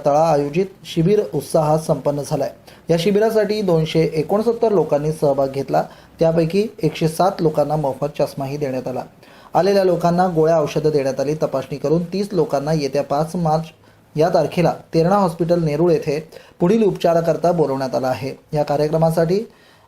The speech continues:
माननीय नामदार कुमार अदितीताई तटकरे, महिला व बालविकास मंत्री, महाराष्ट्र राज्य यांनी फोनद्वारे माहिती घेतली व शुभेच्छा दिल्या. तसेच शिबिरासाठी प्रमुख उपस्थिती श्री महादेव शिंदे,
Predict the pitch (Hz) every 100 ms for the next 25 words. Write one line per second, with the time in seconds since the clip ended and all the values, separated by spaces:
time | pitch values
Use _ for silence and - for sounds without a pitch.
0 | - 156 180 196 185 180 185 196 - -
1 | 165 160 165 160 147 151 151 143 143 139
2 | - 180 123 - 151 143 151 175 185 160
3 | 135 135 143 143 147 147 147 139 156 196
4 | - 143 147 160 180 175 139 135 143 147
5 | 165 165 - _ - 208 220 220 185 175
6 | 143 151 143 143 175 180 160 143 135 139
7 | 127 135 156 156 180 196 - _ _ -
8 | 185 214 247 240 170 190 196 165 160 160
9 | 156 170 165 165 196 220 165 160 156 165
10 | 147 139 143 139 - 151 170